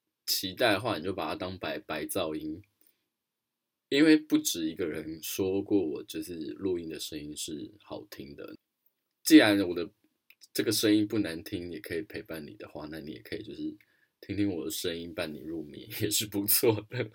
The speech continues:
<laughs> 已经不知道在讲什么了。这一个时间点选择进入这件事情，其实也已经很久了，就是想要做这件事情很久了，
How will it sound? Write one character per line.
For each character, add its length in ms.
<laughs> 480
已 220
经 260
不 180
知 220
道 140
在 140
讲 380
什 280
么 160
了。 80
这 300
一 60
个 340
时 600
间 460
点 400
选 280
择 240
进 300
入 180
这 160
件 240
事 200
情， 180
其 140
实 160
也 380
已 140
经 380
很 340
久 420
了， 260
就 160
是 120
想 200
要 80
做 180
这 180
件 120
事 200
情 160
很 360
久 400
了， 360